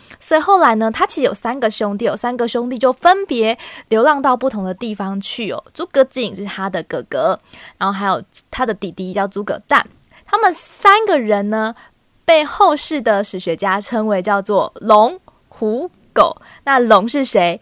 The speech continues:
龙就是诸葛亮哦，所以我们就称他为卧龙先生嘛。那个虎呢，就是诸葛瑾，位于东吴哦。那那个狗是谁？就是他弟弟诸葛诞。后来呢，是在魏国。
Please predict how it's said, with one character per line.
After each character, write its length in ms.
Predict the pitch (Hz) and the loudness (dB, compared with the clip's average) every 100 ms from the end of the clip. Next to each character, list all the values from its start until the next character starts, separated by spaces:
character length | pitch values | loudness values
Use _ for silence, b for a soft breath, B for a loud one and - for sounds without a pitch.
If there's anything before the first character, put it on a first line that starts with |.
| b b | b b
龙 240 | - 196 202 | -2 -2 0
就 100 | 220 | -2
是 140 | 226 | -4
诸 280 | 196 - 214 | -6 -6 -6
葛 180 | 196 226 - | -2 -2 0
亮 280 | 208 202 160 | 0 0 -2
哦， 180 | 131 - b - | -8 -14 b -10
所 120 | 202 | -6
以 40 | |
我 60 | 196 | -4
们 140 | 185 | -4
就 120 | 185 | -6
称 120 | 214 226 | -6 -4
他 140 | 220 | -2
为 80 | 202 | 0
卧 260 | 254 339 | 2 4
龙 220 | 208 180 202 | 2 -2 -4
先 240 | 214 214 | -4 -4
生 180 | 214 196 | -4 -2
嘛。 200 | 208 - b b - | -2 -2 b b -10
那 100 | 269 | -6
个 100 | 254 | -6
虎 340 | - 240 196 | -4 -4 0
呢， 240 | 208 285 277 | 4 4 2
就 120 | - 196 | -4 -6
是 180 | 202 | -6
诸 260 | 180 - 262 | -6 -6 -4
葛 220 | 214 185 | 0 0
瑾， 320 | 208 240 226 - B B | -2 -6 -8 -10 B B
位 200 | 208 202 | 2 2
于 120 | 190 | 0
东 260 | 180 190 202 | -4 -4 -2
吴 180 | 208 135 | -4 0
哦。 240 | 143 226 b b | 0 -2 b b
那 60 | 269 | -6
那 120 | 311 | -4
个 100 | 247 214 | -4 0
狗 200 | 202 190 | 0 0
是 120 | 254 | -4
谁？ 400 | 254 - 151 156 b b - | -4 0 0 -2 b b -6
就 160 | 214 | -4
是 120 | 214 | -4
他 240 | 220 208 196 | -8 -8 -8
弟 240 | 208 220 | -6 -6
弟 120 | 185 | -6
诸 220 | 170 208 202 | -8 -6 -4
葛 180 | 196 - - | -4 -6 -2
诞。 200 | 196 - _ | -2 -2 _
后 180 | - 381 | 2 4
来 160 | 262 214 | 4 0
呢， 140 | 202 | -4
是 140 | 214 | -6
在 160 | 208 202 | -4 -4
魏 240 | 202 247 165 | 0 0 -2
国。 420 | - 85 90 139 | -8 -8 -6 -6